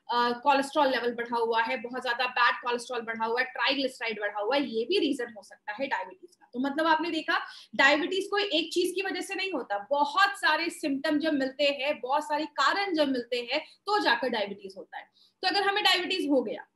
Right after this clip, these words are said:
तो symptom body क्या देगा? Body आपको symptom देना start करता है, body आपको alert करना start करता है। इन symptom को ध्यान से समझिएगा, market में लोग आपको symptoms ही बताते हैं।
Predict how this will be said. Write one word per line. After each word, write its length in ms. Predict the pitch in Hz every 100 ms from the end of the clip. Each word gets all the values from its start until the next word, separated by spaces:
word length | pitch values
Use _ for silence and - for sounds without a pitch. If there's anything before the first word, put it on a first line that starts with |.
| 370
तो 60 |
symptom 380 | 370 392 349 392
body 320 | 392 359 330
क्या 200 | 349 349
देगा? 440 | 339 330 330 392 -
Body 300 | 247 240 285
आपको 300 | 247 240 330
symptom 560 | - - 262 269 285 262
देना 240 | 220 226
start 280 | 226 214 202 220
करता 220 | 208 285
है, 140 | 294
body 240 | 233 233 247
आपको 260 | 233 -
alert 400 | - 240 254 262
करना 320 | - 208 208
start 260 | 220 202 190 -
करता 260 | 180 -
है। 60 | - - - -
इन 140 | 330
symptom 460 | 320 370 349 381 -
को 120 | 349
ध्यान 260 | 330 277 269
से 80 |
समझिएगा, 600 | 294 254 240 247 254 349 349
market 300 | 226 - 269
में 80 | 277
लोग 180 | 254 240
आपको 240 | 220 415
symptoms 600 | 415 294 254 233 277 269
ही 80 | 381
बताते 460 | 403 - 220 -
हैं। 80 | -